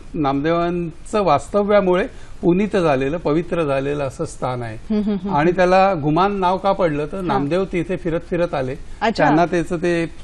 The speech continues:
Speaker 1: सौंदर्य, निसर्ग सौंदर्य आवडलं आणि तिथे ते स्थायिक झाले. वयाच्या पन्नासाव्या वर्षी शेवटची वीस वर्ष ते घुमानमध्ये होते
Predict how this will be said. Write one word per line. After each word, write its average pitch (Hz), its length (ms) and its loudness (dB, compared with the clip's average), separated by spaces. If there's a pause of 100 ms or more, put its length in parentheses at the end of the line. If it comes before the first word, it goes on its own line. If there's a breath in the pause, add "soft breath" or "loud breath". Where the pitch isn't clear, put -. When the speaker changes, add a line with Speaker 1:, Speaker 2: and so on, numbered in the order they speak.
(140)
Speaker 1:
सौंदर्य, 156 600 4
निसर्ग 139 440 -4
सौंदर्य 143 400 -4
आवडलं 131 420 -2 (320 loud breath)
आणि 160 160 0
तिथे 180 200 0
ते 208 160 -2
स्थायिक 160 300 0
झाले. 135 240 0
वयाच्या 143 480 0 (360 loud breath)
पन्नासाव्या 165 500 4
वर्षी 165 320 0
शेवटची 147 440 -2
वीस 160 260 -4
वर्ष 156 220 -2
ते 147 220 -6
घुमानमध्ये 131 520 -4
होते 127 320 -6